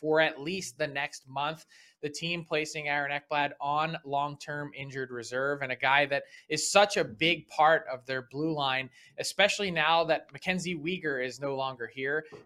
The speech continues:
going to Calgary as part of that trade. And the couple guys that they're bringing up, you see them there at the bottom of that, uh, defensive chart on dailyfaceoff dot com, Lucas Carlsson and Matt Kiersted. I happen to be a big Matt Kiersted fan. I think he's a sharp player that could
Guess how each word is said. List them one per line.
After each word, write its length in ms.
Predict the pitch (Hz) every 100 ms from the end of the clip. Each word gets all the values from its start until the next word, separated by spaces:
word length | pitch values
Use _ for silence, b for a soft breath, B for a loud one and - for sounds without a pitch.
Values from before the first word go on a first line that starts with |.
| -
going 220 | 151 143
to 60 |
Calgary 540 | 123 151 147 143 139 135
as 120 | 123
part 260 | - 139 127
of 100 | -
that 220 | 123 -
trade. 420 | - 135 147 156 b b b
And 300 | 143 160 160
the 60 | 165
couple 240 | 185 208
guys 300 | 190 185 190
that 100 | 175
they're 100 | 165
bringing 300 | 160 170 160
up, 180 | 160 180
you 60 | 139
see 180 | - 165
them 160 | 156
there 220 | 143 143
at 100 | 139
the 60 | 135
bottom 340 | 127 135 143
of 140 | 131 -
that, 220 | 127 127 -
uh, 300 | 127 123 123 123
defensive 460 | 127 147 147 131
chart 320 | - 135 135
on 80 | 123
dailyfaceoff 720 | 120 127 127 127 123 127 117
dot 220 | 127 120 -
com, 260 | 143 139
Lucas 300 | 147 156 131
Carlsson 600 | - 160 156 156 - 143
and 140 | 123 123
Matt 180 | 131 -
Kiersted. 500 | - 170 156 165 165 - b b b
I 60 | 127
happen 260 | 180 185 165
to 60 |
be 200 | 143 180
a 100 | 160 -
big 260 | - 175 151
Matt 240 | 156 143
Kiersted 500 | - 160 160 160 147
fan. 200 | 147 147
I 80 | 147
think 160 | 139 139
he's 160 | 143
a 40 | 127
sharp 380 | - 151 143 -
player 320 | 143 139 135
that 180 | 131 -
could 140 | 123